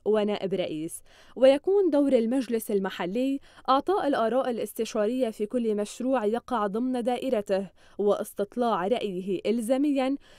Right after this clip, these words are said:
في كل مشروع تنوي البلدية المركزية تنفيذه ضمن نطاقه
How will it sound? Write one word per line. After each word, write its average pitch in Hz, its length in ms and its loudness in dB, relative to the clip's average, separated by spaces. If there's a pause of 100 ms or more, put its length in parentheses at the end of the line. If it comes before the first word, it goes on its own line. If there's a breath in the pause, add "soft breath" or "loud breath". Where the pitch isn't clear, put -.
في 330 140 0
كل 403 320 4
مشروع 262 460 0
تنوي 247 360 0
البلدية 208 560 0
المركزية 208 640 0
تنفيذه 220 760 -2
ضمن 208 280 -2
نطاقه 240 840 -2